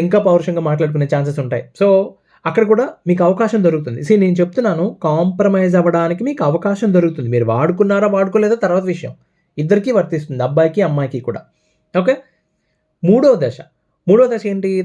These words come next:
థర్డ్ ఫేజ్. ఈ దశల దశ చెప్తున్నా ఉంటారు, ఎవరి ఫేజెస్, ఫేజెస్ చెప్తున్నా అంటే నిజంగా అట్లాగే ఉంటుందండి. ఫేస్ చేసిన వాళ్ళు ఎవరన్నా అడగండి, చెప్తారు. ఇవన్నీ ఆలోచించరు వాళ్ళు, ఏం జరిగిందని వెనక్కి వెళ్ళి ఆలోచించరు, కానీ నిజానికి జరిగేది ఇదే.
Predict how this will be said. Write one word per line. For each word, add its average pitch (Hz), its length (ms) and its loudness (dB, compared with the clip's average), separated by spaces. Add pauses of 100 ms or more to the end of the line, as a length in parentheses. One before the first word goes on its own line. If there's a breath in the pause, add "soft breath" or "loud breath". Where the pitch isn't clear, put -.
థర్డ్ 185 220 0
ఫేజ్. 180 240 0
ఈ 127 140 -8
దశల 143 260 0
దశ 170 180 0
చెప్తున్నా 185 280 -2
ఉంటారు, 185 260 0
ఎవరి 156 260 2
ఫేజెస్, 143 300 0
ఫేజెస్ 185 260 2
చెప్తున్నా 196 220 0 (140)
అంటే 233 180 0
నిజంగా 208 300 0
అట్లాగే 233 300 0
ఉంటుందండి. 214 380 0 (600 soft breath)
ఫేస్ 185 220 4
చేసిన 226 180 0
వాళ్ళు 220 140 0
ఎవరన్నా 214 280 2
అడగండి, 220 340 2
చెప్తారు. 190 340 0 (400 soft breath)
ఇవన్నీ 156 320 2 (120)
ఆలోచించరు 214 480 2
వాళ్ళు, 160 120 2 (120)
ఏం 180 120 4
జరిగిందని 202 380 2
వెనక్కి 180 240 -4
వెళ్ళి 196 180 4
ఆలోచించరు, 190 400 0
కానీ 156 160 0
నిజానికి 180 320 0
జరిగేది 185 320 4
ఇదే. 196 140 0